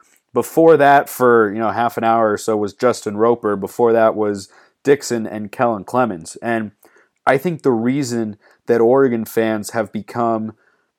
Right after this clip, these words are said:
you know, highly critical of these guys, and again, I think a lot of it is justifiable and totally fair, but I think the reason that we as Duck fans as a whole are getting frustrated with it is because we're used to having a high level of quarterback play. I mean,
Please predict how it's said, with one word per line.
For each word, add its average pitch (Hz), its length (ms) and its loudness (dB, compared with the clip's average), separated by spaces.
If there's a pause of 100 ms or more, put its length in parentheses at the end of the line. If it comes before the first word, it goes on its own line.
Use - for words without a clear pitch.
(140)
you 123 80 -4
know, 107 120 -4
highly 123 460 0
critical 127 680 2
of 110 380 0
these 107 220 -8
guys, 104 380 0
and 113 100 -8
again, 131 400 -2
I 117 80 0
think 123 180 -6
a 113 60 -4
lot 107 300 2
of 120 80 -6
it 120 100 -2
is 110 80 -6
justifiable 127 720 0
and 113 100 -6
totally 123 400 -2
fair, 127 440 2 (420)
but 123 120 4
I 143 60 6
think 156 200 -4
the 139 100 2
reason 135 420 -2
that 117 280 -4 (320)
we 143 180 2
as 135 100 -4
Duck 139 240 0
fans 120 300 -2
as 107 100 -4
a 107 60 -4
whole 143 180 4
are 131 120 2
getting 113 280 2
frustrated 127 520 0
with 110 200 -2
it 113 140 -2
is 117 80 -8
because 147 360 2
we're 139 120 2
used 143 340 -4
to 127 100 0
having 123 360 0 (560)
a 131 120 2
high 139 200 4
level 139 320 2
of 110 100 -4
quarterback 117 540 2
play. 110 200 -2
I - 40 -6
mean, 143 140 -10